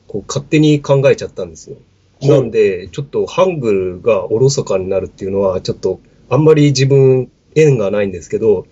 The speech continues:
Speaker 1: ちょっとなんか許せないなと。
Speaker 2: <laughs>
Speaker 1: 韓国人がハングルからね、ちょっと離れちゃうっていうのはどうなんだと。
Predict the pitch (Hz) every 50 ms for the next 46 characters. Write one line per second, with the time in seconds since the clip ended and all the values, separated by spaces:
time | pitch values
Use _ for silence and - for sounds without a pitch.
0 | _ _ _ _ - - 143 - - 110 104 101 95 - 101 101 110 110 113 107
1 | - 113 95 92 87 85 87 - - - - - _ _ _ _ _ _ - -
2 | - 208 - - 240 - - - 180 - - 135 254 - - 294 294 294 - 285
3 | 262 - - 143 135 139 139 - 147 139 156 139 135 127 113 110 107 101 98 92
4 | - - 120 127 127 120 113 127 127 123 123 123 120 120 117 113 113 110 - -
5 | _ _ - - 101 95 92 104 - - 92 - - - - 104 - - 123 120
6 | 131 123 113 110 - 110 90 85 - _ - 98 92 92 90 92 - - 120 117
7 | 110 95 90 85 - - - -